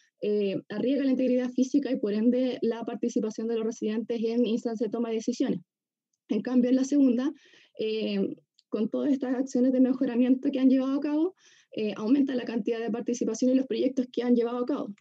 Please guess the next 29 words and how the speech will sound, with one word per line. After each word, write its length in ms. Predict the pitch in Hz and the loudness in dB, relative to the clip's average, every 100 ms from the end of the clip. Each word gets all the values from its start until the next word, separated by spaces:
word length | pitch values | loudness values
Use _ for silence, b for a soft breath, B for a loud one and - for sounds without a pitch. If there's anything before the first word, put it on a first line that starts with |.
| _ _ _ _ _ _ _ _ _ _ _ _ _ _ _ _ _ _ _ _ | _ _ _ _ _ _ _ _ _ _ _ _ _ _ _ _ _ _ _ _
Eh, 480 | 220 214 214 208 202 | -4 0 2 4 2
en 140 | 214 202 | 0 0
cuanto 240 | 247 277 | 2 4
a 20 | |
las 120 | 269 | 2
acciones 340 | 262 254 262 277 | 0 0 4 6
de 60 | |
mejoramiento, 440 | 277 262 254 269 285 | 6 4 4 4 4
favorecen 480 | 254 233 247 277 254 | 2 2 2 4 4
a 80 | |
todos 240 | 202 240 262 | 2 0 2
los 100 | 226 | 2
residentes 580 | 208 202 208 208 277 330 - | 0 0 0 2 2 0 -2
y 260 | - 254 269 | 2 4 4
también 340 | 247 208 233 | 4 0 4
eso 200 | 262 262 | 4 4
devela 280 | 233 226 254 | 2 2 2
una 200 | 254 240 | 2 0
mayor, 440 | 220 202 240 262 - | 0 2 2 0 0
eh, 180 | 220 202 | -2 0
conciencia 460 | 208 208 262 269 | 0 2 2 4
comunitaria 480 | 277 240 208 247 254 | 4 2 2 0 0
de 100 | 240 | 2
las 80 | 226 | 0
diferentes 300 | 226 240 247 | -2 -2 0
realidades 340 | 226 214 240 | 0 0 0
de 80 | 233 | 0
los 100 | 240 | 0
vecinos. 380 | 185 202 - | -2 -4 -4